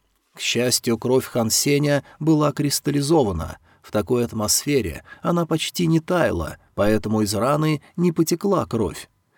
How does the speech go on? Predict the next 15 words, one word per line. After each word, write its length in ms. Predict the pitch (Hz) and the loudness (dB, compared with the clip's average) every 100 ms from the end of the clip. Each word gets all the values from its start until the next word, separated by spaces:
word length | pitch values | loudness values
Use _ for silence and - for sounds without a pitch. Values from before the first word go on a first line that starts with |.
| _ | _
Женщина 760 | 92 90 120 123 - 135 131 127 - | -8 -2 0 0 0 0 -2 -4 -4
не 100 | 151 | 0
смогла 500 | 151 156 139 131 139 | 0 2 0 2 2
полностью 800 | 135 135 143 139 135 - - 147 | 0 2 4 4 0 -2 0 0
остановить 560 | 139 - 151 139 147 - | -2 -4 -2 -2 -2 -4
Хан 240 | - 143 | -6 -4
Сеня, 560 | 135 - 170 110 78 53 - _ | -2 2 2 0 -6 -14 -20 _
поэтому 460 | 101 107 113 117 117 | 0 0 0 -2 -2
снова 380 | - 120 131 | 0 2 2
подняла 480 | 127 127 123 120 135 | 4 2 2 2 0
оружие, 540 | 113 160 127 98 65 - - | 0 0 -2 -4 -8 -12 -12
собираясь 680 | - 175 160 165 170 160 - | 0 0 2 0 0 0 0
нанести 480 | 165 156 - - 170 | 0 0 -2 -2 0
новый 420 | 156 175 123 123 | 2 2 2 2
удар. 400 | 131 123 87 - | 0 -2 -4 -8